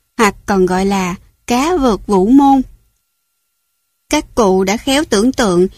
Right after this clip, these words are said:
những chị cá giết bảnh bao, những anh cá chép vây đỏ, vây trắng rất công tử. Đường đánh sóng bơi đi ăn thề, đi vượt vũ môn trong cơn mưa mới đầu mùa.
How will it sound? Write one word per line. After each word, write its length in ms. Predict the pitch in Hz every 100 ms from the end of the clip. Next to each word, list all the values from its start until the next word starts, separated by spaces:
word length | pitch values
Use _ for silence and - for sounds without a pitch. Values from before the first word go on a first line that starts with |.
| _ _
những 200 | 214 254
chị 280 | 254 180 185
cá 200 | 240 262
giết 360 | 277 311 370
bảnh 260 | 233 180 262
bao, 280 | 277 277 269 - _
những 160 | - 226
anh 280 | 226 233 233
cá 160 | -
chép 340 | 190 285 339 -
vây 200 | 269 262
đỏ, 400 | 220 160 214 339
vây 200 | 302 269 -
trắng 300 | 269 262 339
rất 280 | 311 339 -
công 220 | 269 254
tử. 340 | - 180 202 302 _ _ _ _
Đường 380 | 214 240 233 226
đánh 200 | 226 269
sóng 340 | - 254 247 370
bơi 200 | 294 262
đi 240 | 240 254 254
ăn 240 | 240 247
thề, 380 | 247 226 196 180 - _
đi 120 | 277
vượt 280 | 277 247 190
vũ 180 | 202 196
môn 340 | 254 285 277 269 _ _
trong 280 | - 226 220
cơn 280 | 214 220 220
mưa 160 | 226 226
mới 300 | 220 240 359
đầu 160 | 254
mùa. 340 | 185 185 190